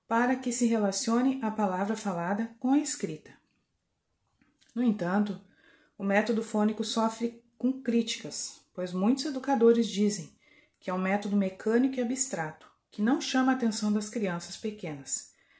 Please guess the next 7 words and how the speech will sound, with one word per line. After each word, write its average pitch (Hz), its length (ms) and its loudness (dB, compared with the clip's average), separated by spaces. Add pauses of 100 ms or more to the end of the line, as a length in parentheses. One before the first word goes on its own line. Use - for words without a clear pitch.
(280)
e 185 60 -6
não 190 180 0
proporciona 226 600 2
reflexão 202 580 -2
sobre 175 240 -6
a - 20 -6
escrita. - 440 -8